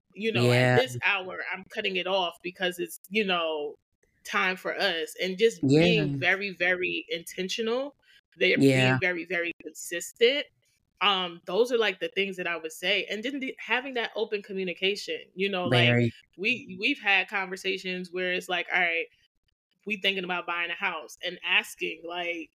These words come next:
Speaker 1: "How y'all feel about that?" <laughs> You know, like,
Speaker 2: Yeah.
Speaker 1: and get,
Speaker 2: Yeah.
Speaker 1: because I've had friends who've lost kids really early to, like, suicide be, and I
Speaker 2: Mm.
Speaker 1: remember, like, one of my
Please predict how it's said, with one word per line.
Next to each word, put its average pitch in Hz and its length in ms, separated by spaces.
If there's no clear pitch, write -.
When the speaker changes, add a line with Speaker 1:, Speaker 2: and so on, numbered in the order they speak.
Speaker 1:
"How - 160
y'all 202 160
feel - 140
about 151 200
that?" - 200
<laughs> - 40
You 339 200
know, 277 200
like, 240 360
Speaker 2:
Yeah. 214 100
Speaker 1:
and 202 160
get, 190 100
Speaker 2:
Yeah. 156 140
Speaker 1:
because 190 460
I've 285 100
had 233 520
friends 202 600
who've 185 220
lost 180 460
kids 185 440
really 175 360
early 170 320
to, 180 140
like, 160 280
suicide 180 760
be, - 240
and 175 280
I 180 100
Speaker 2:
Mm. - 20
Speaker 1:
remember, 185 600
like, 160 300
one 175 180
of 175 100
my 170 120